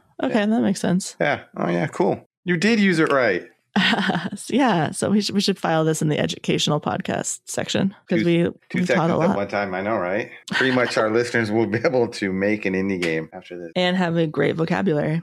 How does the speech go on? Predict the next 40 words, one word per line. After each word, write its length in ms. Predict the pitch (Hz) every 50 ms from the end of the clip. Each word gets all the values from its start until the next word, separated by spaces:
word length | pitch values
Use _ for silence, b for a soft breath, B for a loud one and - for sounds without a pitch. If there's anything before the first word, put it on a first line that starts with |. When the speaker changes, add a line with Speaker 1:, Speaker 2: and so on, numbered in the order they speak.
| - -
Speaker 1:
and 100 | - 170
that's 220 | 180 190 - -
really 200 | 170 156 151 156
all 140 | 156 156 156
we 100 | 156 160
need. 280 | 170 185 185 170 160 - -
Um, 440 | 190 185 180 180 175 175 170 170 170
Speaker 2:
You 40 | 165
guys 220 | 175 175 165 160 151
are 160 | 151 156 160
getting 240 | 147 143 127 120 113
a 40 | 113
full 220 | - - 107 104
episode, 480 | 101 101 - 104 92 - 98 92 90 87
B 120 | - 101 101
T 160 | - 104 101
dub. 300 | 98 92 87 85 - - -
Speaker 1:
Yeah, 400 | 208 214 202 175 156 156 160 156
<laughs> 40 | -
I 60 | 202 185 -
know. 280 | - 170 165 - 160 - - -
Good 140 | - - -
for 140 | - - 277
you. 440 | 247 208 185 185 170 156 151 156 - -
I 60 | 190
think 240 | - - 233 330 -
that's 280 | - 311 226 - - -
it 340 | 180 226 277 240 - - B B B B B B B B
for 140 | - 180
me, 280 | 170 170 185 233 208 190
unless 260 | 170 175 175 170 - -
there's 200 | 190 190 185 180
anything 320 | 185 180 170 - 185 180
else 180 | 175 180 - -
that 160 | 190 - -
you 100 | 180 175
wanted 260 | 175 170 165 165 170
to 60 | - 185
talk 260 | - 170 165 165 -
about. 360 | 160 165 - 180 202 226